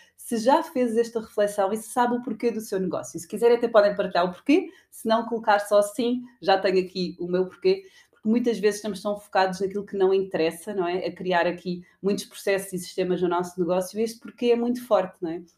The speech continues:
E é ele que nos vai motivar, é ele que vai fazer também com que eu acorde de manhã com vontade de trabalhar, não é? E quando tam-,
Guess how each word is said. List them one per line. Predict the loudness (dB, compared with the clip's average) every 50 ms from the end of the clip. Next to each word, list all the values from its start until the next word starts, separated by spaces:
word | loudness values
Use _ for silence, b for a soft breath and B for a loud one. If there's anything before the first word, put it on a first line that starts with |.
| _ _
E | -4 0 2
é | 4 4 6
ele | 4 4 2
que | 2 2 0
nos | 2 2
vai | 4 2 2
motivar, | 2 0 2 2 2 4 4 2 0 0 -2 B B B B B B
é | 2 2
ele | 2 2 0
que | -2 0
vai | 0 0 0
fazer | 0 -4 -2 -2 -2 -2
também | -2 -2 -2 -2 -2
com | -2 -4 -6
que | -2 -2
eu | -2
acorde | -2 0 0 -2 0 0 -2 -2
de | -2
manhã | 0 2 4 4 2 2
com | 2 0 -2 0
vontade | 0 0 0 0 -2 2 2 4 4 4 2 -2 -6 -10 B B B B B
de | -6 -6
trabalhar, | -2 -2 -2 0 2 4 6 6 6 6 4
não | 2 0 2
é? | 2 2 2
E | 2
quando | 2 -2 -4 -4
tam-, | -4 -4 -6 -6